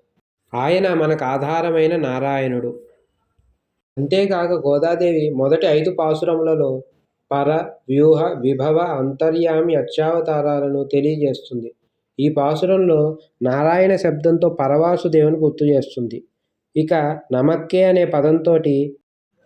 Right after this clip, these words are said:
ఐకాంతికమైన భక్తిని తెలియజేస్తుంది. అంటే స్వామియే తప్ప మరి ఏ ఇతర సాధనాంతరములను,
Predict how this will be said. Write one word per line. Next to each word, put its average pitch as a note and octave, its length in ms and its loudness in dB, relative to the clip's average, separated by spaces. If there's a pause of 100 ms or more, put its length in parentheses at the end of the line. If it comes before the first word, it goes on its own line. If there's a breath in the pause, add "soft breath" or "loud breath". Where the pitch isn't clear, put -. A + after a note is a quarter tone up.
ఐకాంతికమైన F3 960 2
భక్తిని D#3 460 0
తెలియజేస్తుంది. C#3+ 920 0 (280)
అంటే D3+ 600 0 (120)
స్వామియే E3+ 600 2
తప్ప D#3+ 280 0
మరి C#3+ 400 2 (120)
ఏ D3 120 6
ఇతర D#3+ 320 2
సాధనాంతరములను, D3 1200 0